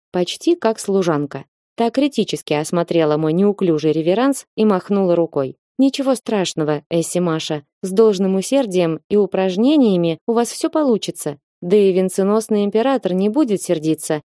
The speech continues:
если вы выкажете достаточно покорности и благолепия». «Надеюсь». Мне вдруг стало не по себе. Что там за император такой, что его все боятся аж до дрожи в коленках?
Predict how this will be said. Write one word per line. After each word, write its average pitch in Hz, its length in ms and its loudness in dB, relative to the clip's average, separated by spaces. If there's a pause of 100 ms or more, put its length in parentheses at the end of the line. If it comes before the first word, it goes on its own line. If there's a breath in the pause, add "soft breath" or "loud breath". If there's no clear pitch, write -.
если 185 340 2
вы 180 180 4
выкажете 196 540 0
достаточно 180 640 -2
покорности 196 800 0 (120)
и 226 120 0
благолепия». 170 840 0 (340)
«Надеюсь». 175 760 2 (280)
Мне 269 240 4
вдруг 240 260 0
стало 302 320 -2
не 240 140 2
по 214 100 -2
себе. 160 400 -4 (220)
Что - 240 -2
там 311 180 2
за 277 180 4
император 285 520 0
такой, 185 380 0
что - 180 -2
его 220 240 2
все - 180 0
боятся 196 640 0 (100)
аж 202 160 0
до 214 180 2
дрожи 214 420 2
в - 100 -18
коленках? 151 720 -2